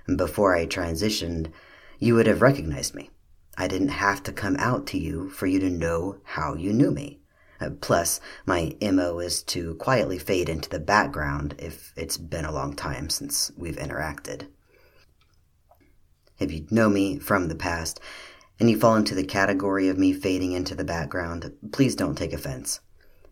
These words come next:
Many times I'm just not sure how to interact with people from my past since I've transitioned. And now that I have transitioned, people from my past don't just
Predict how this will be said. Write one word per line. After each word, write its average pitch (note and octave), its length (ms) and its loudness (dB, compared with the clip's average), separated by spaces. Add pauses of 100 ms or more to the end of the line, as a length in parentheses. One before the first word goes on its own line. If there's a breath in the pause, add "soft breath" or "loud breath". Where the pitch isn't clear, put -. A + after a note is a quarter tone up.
(140)
Many B2+ 220 6
times G#2+ 340 2
I'm F2 260 -4 (540)
just - 320 -4
not F#2+ 300 4
sure G2+ 320 -2
how F2+ 180 0
to F#2 180 -4
interact E2+ 460 -2
with - 160 -8
people F2 380 -4
from F#2+ 400 0
my F#2 120 2
past F#2 540 -6
since - 320 0
I've D#2 160 -4
transitioned. - 680 -8 (1120 soft breath)
And G2 300 2
now F#2+ 260 6
that F2+ 140 0
I F2+ 80 2
have E2+ 120 -2
transitioned, E2+ 760 -4 (480 soft breath)
people C3 200 4
from G#2+ 200 0
my F#2+ 120 2
past G2+ 380 -2
don't F#2+ 300 0
just F#2+ 240 -6